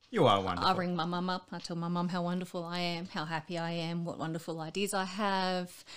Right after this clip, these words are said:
Speaker 2: how wonderful the day is, that I saw a really nice dog that day. You know, it's just the most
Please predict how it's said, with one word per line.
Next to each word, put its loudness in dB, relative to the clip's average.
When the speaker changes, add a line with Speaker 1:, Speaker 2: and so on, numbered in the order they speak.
Speaker 2:
how 0
wonderful -6
the -8
day 0
is, -4
that -4
I -2
saw -6
a -6
really -4
nice -4
dog -2
that -4
day. -4
You 0
know, 2
it's 2
just 0
the 6
most 4